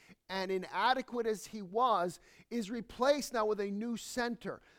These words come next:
The Holy Spirit comes and indwells me. The love of God is shed abroad in my heart by his Spirit who's given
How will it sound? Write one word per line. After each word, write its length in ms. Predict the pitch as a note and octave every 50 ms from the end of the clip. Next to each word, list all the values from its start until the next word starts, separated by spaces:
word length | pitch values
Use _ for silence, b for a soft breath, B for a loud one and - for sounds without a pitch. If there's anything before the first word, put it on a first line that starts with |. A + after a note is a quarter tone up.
| b b
The 100 | G#3 F#3+
Holy 380 | C#3+ F3+ C4 D4 C#4+ C#4 B3+ G#3
Spirit 580 | - - - - - C4+ C4 B3 A3 - _ -
comes 320 | - A#3 B3 B3+ A#3 G3+
and 100 | A3 G#3
indwells 800 | G#3 F#3+ F#3 D3+ D#3+ E3 D#3+ G3 G#3+ A#3+ B3+ C4 C4+ B3 F3 E3
me. 200 | F3+ E3 D#3+ E3
The 120 | D#3 F3+
love 260 | F3+ F#3 A3 B3 C4 C4
of 120 | A#3+ F#3+
God 220 | A#3 A3 G#3+ F#3+
is 80 | F#3 E3
shed 240 | - - A#3 A#3+ A3+
abroad 360 | G#3 D#3+ F#3+ G3+ A3 A3+ G#3+
in 80 | G#3+ G3+
my 140 | G3 F3+
heart 380 | E3 - - A3 A3 G#3+ G3 - -
by 160 | G3 G3 F#3+
his 180 | F#3 F3+ E3 -
Spirit 380 | - - - A#3 A#3 A3+ A3
who's 120 | G#3 F3 -
given 320 | - G3+ F#3 F#3 F3 E3